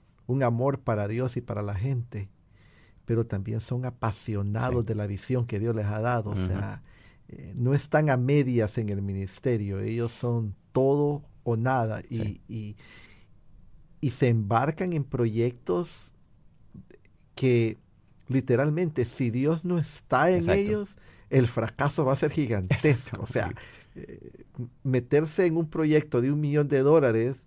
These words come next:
Speaker 1: es algo que demanda fe, creerle a Dios, eh, y tener esa pasión, esa determinación, esa visión, eh, de que lo que, de que están haciendo lo que Dios les ha llamado a hacer.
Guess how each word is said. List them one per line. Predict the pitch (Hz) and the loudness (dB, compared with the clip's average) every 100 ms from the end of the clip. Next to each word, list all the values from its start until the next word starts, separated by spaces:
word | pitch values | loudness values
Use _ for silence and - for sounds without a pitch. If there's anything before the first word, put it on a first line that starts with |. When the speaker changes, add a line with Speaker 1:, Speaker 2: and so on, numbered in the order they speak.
| - | -6
Speaker 1:
es | 135 120 | -2 2
algo | 135 147 | 2 2
que | 151 143 | 2 2
demanda | 127 117 127 127 127 117 - - - | 4 2 2 2 0 -2 -12 -20 -20
fe, | - - 135 113 92 - - | -20 2 4 4 2 -12 -2
creerle | 117 107 120 139 143 143 143 - - | 2 4 2 2 2 0 0 -4 -4
a | 110 | -2
Dios, | 110 135 127 101 - - | 0 2 2 0 -8 -14
eh, | 101 82 - - | -12 -12 -16 -16
y | - | -14
tener | - 110 107 127 | -4 -2 0 -2
esa | 143 147 | -2 -4
pasión, | - 104 - 139 156 127 | -4 -6 -2 2 4 4
esa | 117 135 | 0 0
determinación, | 123 120 120 113 110 104 - 139 143 135 - - - - | -2 -2 -4 -4 -6 -6 0 2 4 2 -4 -14 -20 -6
esa | - 120 135 | 2 4 4
visión, | 120 110 - 139 131 107 95 - - _ | 2 0 -2 4 4 4 -2 -12 -20 _
eh, | - 104 - | -12 -10 -4
de | 104 113 | 0 0
que | - 113 107 - _ | 2 0 0 -6 _
lo | 123 113 113 | -4 -2 -2
que, | - 110 - | -2 -4 -4
de | - 120 | -6 -4
que | 120 | -2
están | - 135 | 0 2
haciendo | 135 131 139 131 120 | 2 2 2 2 2
lo | 113 | 2
que | - 107 | -2 -2
Dios | 113 120 113 | 2 2 0
les | 104 | -2
ha | 120 | 0
llamado | 117 104 110 107 104 - - - | 0 0 -2 -2 -4 -8 -18 -8
a | 107 | -4
hacer. | 95 - - | -4 -4 -8